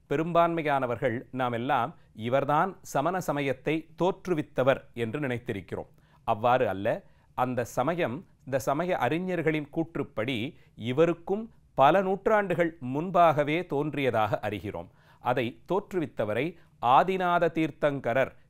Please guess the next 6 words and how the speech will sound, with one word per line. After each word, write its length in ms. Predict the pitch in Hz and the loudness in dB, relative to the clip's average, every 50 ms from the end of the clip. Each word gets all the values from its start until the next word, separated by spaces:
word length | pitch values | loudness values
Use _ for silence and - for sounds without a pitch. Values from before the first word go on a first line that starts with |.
| - - | -8 -6
என்று 320 | 127 123 117 113 160 151 113 147 - - | -4 -4 -2 -2 -2 -2 -2 -2 -2 0
அழைப்பதை 600 | 120 120 135 156 185 170 - - 135 110 123 165 - - | 2 2 2 2 0 -2 -4 -4 -2 -2 -2 -2 -4 -4
இவர்கள் 400 | 139 120 123 120 120 127 131 - - | -4 -2 -2 -2 0 -2 -2 -2 -2
வழக்கமாக 640 | 113 117 139 165 190 - - 175 151 120 110 113 147 151 | 0 0 2 2 0 0 -2 -2 -2 0 -2 -4 -6 -6
கொண்டிருக்கிறார்கள். 840 | - 123 104 98 110 101 98 - - 104 95 87 85 82 - 95 85 - _ _ _ _ _ _ _ _ | -6 -8 -6 -6 -6 -6 -6 -8 -8 -8 -6 -6 -6 -8 -10 -12 -12 -14 _ _ _ _ _ _ _ _
தீர்த்தங்கரர் 800 | - 180 190 185 - - 180 170 160 156 - 139 131 147 170 | -4 -4 -4 -6 -4 -2 -2 -2 0 0 0 0 0 0 0